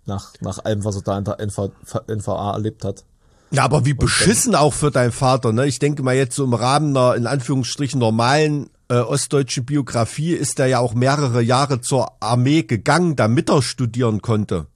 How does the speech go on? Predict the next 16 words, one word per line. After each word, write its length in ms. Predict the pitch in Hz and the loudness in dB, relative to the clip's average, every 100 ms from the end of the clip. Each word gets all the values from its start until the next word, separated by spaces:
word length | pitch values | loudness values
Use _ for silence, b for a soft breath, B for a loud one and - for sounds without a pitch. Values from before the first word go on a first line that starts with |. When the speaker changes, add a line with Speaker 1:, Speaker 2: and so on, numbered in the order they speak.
| - | -2
Speaker 1:
Also 240 | 165 151 | 0 0
die 100 | 170 | 2
Geschichte 380 | 156 - 226 - | 2 2 0 -2
ist 80 | - | 0
tatsächlich 420 | 180 190 190 185 | 0 2 2 2
noch, 280 | 170 156 - | 0 -2 -2
äh, 300 | 151 147 143 | 2 2 2
noch 220 | 151 151 135 | 0 -2 0
ein 60 | |
bisschen, 540 | 170 - 160 143 139 - _ _ _ - | -2 -2 0 -2 -4 -14 _ _ _ -2
äh, 280 | 127 123 123 | 2 2 2
ärgerlicher. 680 | 143 180 139 127 170 196 - _ b b b _ | 0 2 2 0 0 -2 -4 _ b b b _
Speaker 2:
Hm. 100 | 117 | 2
Speaker 1:
Ähm, 240 | 143 139 131 | 4 4 0
mein 180 | 131 | 0
Vater, 540 | 120 135 151 202 185 | 0 0 0 2 0